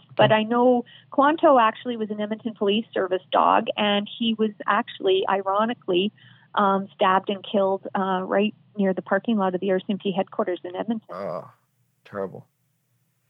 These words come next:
Speaker 2: It's, you know, Stacey, hearing you speak, I think you'd be very hard pressed to find, uh, a police officer, and whether he or she's general duty or you're a critical incident commander,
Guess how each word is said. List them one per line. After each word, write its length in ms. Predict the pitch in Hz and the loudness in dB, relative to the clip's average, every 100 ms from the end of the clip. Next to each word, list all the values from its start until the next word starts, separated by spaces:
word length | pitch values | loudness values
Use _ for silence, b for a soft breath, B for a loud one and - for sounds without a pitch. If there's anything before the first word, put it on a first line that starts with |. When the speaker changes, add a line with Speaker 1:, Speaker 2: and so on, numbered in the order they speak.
| _ _ - | _ _ -20
Speaker 2:
It's, 380 | 170 - - | -18 -12 -6
you 60 | 190 | 0
know, 80 | 160 | 0
Stacey, 360 | 135 165 165 143 | 2 2 2 0
hearing 240 | 180 165 | 2 2
you 60 | 127 | 0
speak, 340 | - 151 127 | -2 0 2
I 60 | 117 | 2
think 220 | 143 135 | 0 -2
you'd 140 | 123 | -4
be 80 | 113 | -4
very 380 | 101 120 123 117 | -2 2 2 2
hard 340 | - 113 101 | 0 0 0
pressed 380 | - 113 107 - | 2 2 2 -6
to 60 | 104 | -12
find, 520 | - 110 104 98 95 - _ _ _ _ - | -2 0 0 -2 -6 -14 _ _ _ _ -4
uh, 260 | 98 90 - - _ _ _ _ | -2 -2 -6 -12 _ _ _ _
a 100 | 110 | -4
police 400 | - - 120 - | -2 -2 -2 0
officer, 420 | 110 107 104 110 | 0 0 -4 -2
and 120 | 107 | 0
whether 360 | 110 107 107 101 | 0 2 0 -2
he 200 | 95 107 | -4 -6
or 80 | 104 | -4
she's 280 | - 107 - | -4 -6 -6
general 360 | 113 110 104 | -4 -4 -6
duty 420 | 95 113 117 113 | -4 -4 -2 -2
or 300 | 104 101 101 - _ _ _ | -2 -4 -8 -14 _ _ _
you're 100 | 107 | -4
a 40 | 101 | -4
critical 360 | - 107 107 | -2 -4 -2
incident 400 | 104 107 110 101 | -2 -2 -4 -6
commander, 580 | - 104 101 98 92 90 | -4 -4 -2 -4 -4 -6